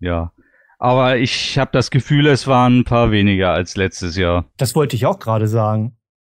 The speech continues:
Speaker 2: Also mir kommt das auch so vor, als wenn's wirklich weniger waren.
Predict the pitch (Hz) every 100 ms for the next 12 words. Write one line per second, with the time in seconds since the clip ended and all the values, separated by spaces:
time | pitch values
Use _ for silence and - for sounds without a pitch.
0 | - 131 123 127 123 123 123 156 160 -
1 | 180 139 - 123 117 - 120 117 139 139
2 | 127 131 127 123 107 104 104 101